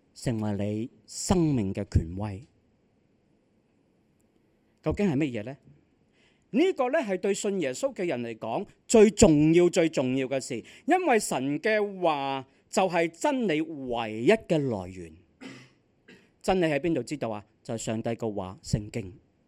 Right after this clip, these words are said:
要成為有勇氣嘅弟兄姊妹，你需要將生命建立喺永不改變嘅磐石上邊，即係話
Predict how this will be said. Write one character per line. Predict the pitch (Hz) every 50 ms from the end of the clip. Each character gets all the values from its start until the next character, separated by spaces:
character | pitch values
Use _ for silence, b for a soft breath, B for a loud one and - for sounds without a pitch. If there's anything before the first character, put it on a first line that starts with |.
| _ _ _ _ _ _ _ _ _ _ b b b b b b b b b b - 185 285
要 | 302 277 285
成 | - 226 196 208 202
為 | 202 196 202
有 | 202 220 254 277
勇 | 226 226 196 220 262 247
氣 | 247
嘅 | 262 247 262 247
弟 | 220 208 190 220
兄 | 269 302 285
姊 | - 214 208
妹， | 262 269 226 185 175 165 B B B B
你 | - 151 190 269
需 | 294 - - 339 349 339 285 294
要 | 269 262 240
將 | - 330 320 320
生 | - - 339 339 320 330 302
命 | 277 220 214 208
建 | - 247 262 254 247
立 | 226
喺 | 202 180 160 - - 139 151 151 165 240 294 - - _ _ _
永 | 175 160 190 180 170 180 190 208 226 247
不 | 220 - 302
改 | 294 - _ _ _ _ 165 151 139 165 226 285 -
變 | - 233 196 180 185
嘅 | 160 180 165 - _ _
磐 | - - 160 170 156 131 131 131
石 | - - 165 156
上 | - - - 160 143 143 143
邊， | - 156 139 117 101 87 _ _ _ _ _ _ _ _ _ _ _ _ _ b b b b b _
即 | - 226
係 | 220 190
話 | 160 135 110